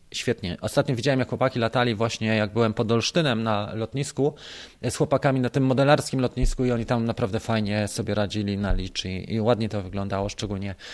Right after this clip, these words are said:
wyznaczenie tej trasy i na przykład odrysowanie sobie serduszka w powietrzu. Rewelacja. Fajnie to pokazywali chłopcy.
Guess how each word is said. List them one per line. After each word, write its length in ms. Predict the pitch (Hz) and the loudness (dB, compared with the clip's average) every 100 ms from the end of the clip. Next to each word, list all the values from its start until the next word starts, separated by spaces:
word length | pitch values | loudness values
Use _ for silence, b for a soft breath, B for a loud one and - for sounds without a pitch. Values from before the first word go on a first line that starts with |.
| B B | B B
wyznaczenie 600 | 117 131 120 120 110 110 | -4 -2 0 2 2 0
tej 180 | 113 110 | -2 -4
trasy 760 | - 147 160 - 143 143 131 104 | 2 2 2 4 4 6 4 2
i 60 | |
na 100 | 113 | -4
przykład 360 | - 117 117 120 | -4 -2 -2 2
odrysowanie 600 | 113 110 117 107 110 110 | 0 2 0 2 2 0
sobie 180 | - 104 | -2 -2
serduszka 560 | 117 95 107 - - | -2 0 -2 -2 -6
w 80 | - | -8
powietrzu. 500 | - 98 98 - - - | -10 -8 -6 -6 -8 -14
Rewelacja. 720 | - - 110 113 101 - - - B B B B - 87 | -6 0 2 4 2 -2 -10 -12 B B B B -18 -10
Fajnie 300 | - 127 113 | 0 2 2
to 60 | 101 | -4
pokazywali 580 | - 107 104 98 85 | -4 -4 -4 -6 -6
chłopcy. 480 | - 85 78 - 127 | -6 -10 -10 -14 -16